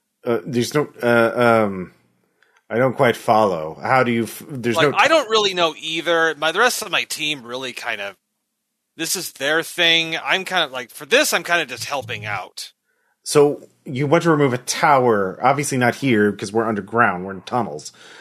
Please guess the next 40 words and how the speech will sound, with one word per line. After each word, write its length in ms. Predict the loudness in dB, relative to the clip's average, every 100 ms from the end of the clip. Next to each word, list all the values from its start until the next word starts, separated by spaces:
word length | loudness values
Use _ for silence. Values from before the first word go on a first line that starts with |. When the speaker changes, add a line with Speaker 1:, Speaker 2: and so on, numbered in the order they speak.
| -4
Speaker 2:
No, 200 | 2 2
no, 220 | 2 0
it's 120 | -2 -2
back 280 | 0 0 -2
the 120 | -4
other, 200 | -4 -8 -2
back 200 | -2 -2
the 80 |
way 140 | -6 -6
we 100 | -6
came. 280 | -10 -10 -12 -6
Speaker 1:
Back 240 | 0 0
the 80 | 4
way 140 | 4
you 100 | 4
came. 440 | 2 0 0 -4 0
Oh, 280 | 2 2 2
you, 240 | -2 -4 -4
you, 240 | -4 -6 -10 _ _ _ _ _
you, 220 | 0 0
you 180 | 0 -2
think 220 | 0 0
that 80 | 2
you 100 | 4
have 120 | 4
some 260 | 4 2 4
means 320 | 2 2 0
of 100 | -2
destroying 600 | -6 -8 -2 0 2 0
a 60 | -4
tower 400 | 0 0 2 -2
here? 720 | -8 -8 -2 2 4 2 -4 _ _ _ _ _ _ _ _
That, 360 | 0 0 0 -4
uh, 240 | -2 -2
some 180 | -2 -6
sort 160 | -2 -2
of 120 | 0
demolition 640 | 0 2 2 2 2 0
tool, 300 | 2 2 2
then? 280 | 2 -2 -6